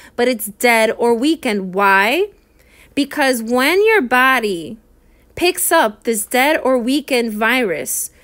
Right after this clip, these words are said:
your body makes antibodies specific to what you're getting injected.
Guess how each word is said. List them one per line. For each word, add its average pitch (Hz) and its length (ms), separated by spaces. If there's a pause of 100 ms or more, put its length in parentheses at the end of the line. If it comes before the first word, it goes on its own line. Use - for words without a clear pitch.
(180)
your 247 300
body 233 760
makes 226 580 (240)
antibodies 208 1200 (140)
specific - 1080
to - 160
what 247 240
you're 247 140
getting 226 260
injected. 226 720